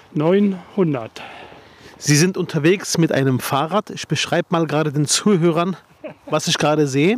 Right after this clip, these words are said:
Speaker 2: Und dazu eine große Leiter, mit der Sie wahrscheinlich dann hochgehen zu den Kästen.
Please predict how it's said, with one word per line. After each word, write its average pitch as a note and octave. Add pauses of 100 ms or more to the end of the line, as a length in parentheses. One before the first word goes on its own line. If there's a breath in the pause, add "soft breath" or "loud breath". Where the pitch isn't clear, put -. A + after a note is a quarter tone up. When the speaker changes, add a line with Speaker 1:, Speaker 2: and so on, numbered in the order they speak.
(500 loud breath)
Speaker 2:
Und E3
dazu F#3+
eine E3+
große D#3
Leiter, B2+ (160)
mit D3+
der D#3+
Sie D#3
wahrscheinlich D#3+
dann D3
hochgehen E3+
zu -
den D3+
Kästen. A3+